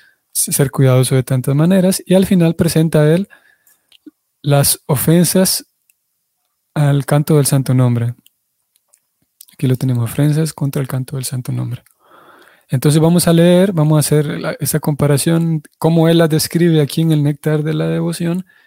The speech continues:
y cómo él las presenta aquí en este verso que estamos leyendo hoy.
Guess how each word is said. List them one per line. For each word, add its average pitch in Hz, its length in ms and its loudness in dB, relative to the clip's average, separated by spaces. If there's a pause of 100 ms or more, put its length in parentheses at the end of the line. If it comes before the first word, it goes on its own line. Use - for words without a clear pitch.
(380)
y 151 100 -2
cómo 156 300 2
él 151 60 2
las 151 160 0
presenta 147 640 -2 (640)
aquí 147 360 -2
en 143 100 2
este 143 240 0
verso 135 800 0 (260)
que - 80 -8
estamos 127 300 -4
leyendo 123 340 -2
hoy. 147 160 -6